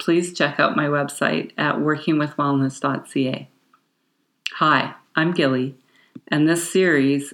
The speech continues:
is about how to love the life you live so that you can say, "I love the life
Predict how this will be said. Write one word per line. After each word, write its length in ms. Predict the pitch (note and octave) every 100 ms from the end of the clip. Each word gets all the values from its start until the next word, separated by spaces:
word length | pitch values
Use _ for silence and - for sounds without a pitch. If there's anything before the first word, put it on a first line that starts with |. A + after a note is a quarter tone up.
| -
is 140 | D3
about 380 | D3 C#3+ C#3+ C#3
how 320 | - D3 F3+
to 360 | F#3 - B3 D3+
love 300 | C#3 C3+ C#3
the 80 | C#3
life 320 | C3 C#3 -
you 80 | C#3
live 380 | C3+ C#3 - _ _ _ _ _
so 220 | - - C#3+
that 180 | D#3
you 200 | C#3+ E3+
can 220 | F3 A3 E3+
say, 480 | - - - - - _ _ -
"I 160 | - F#3
love 400 | D3+ A#2+ C3+ C#3
the 140 | D3
life 420 | C#3 B2+ C3 -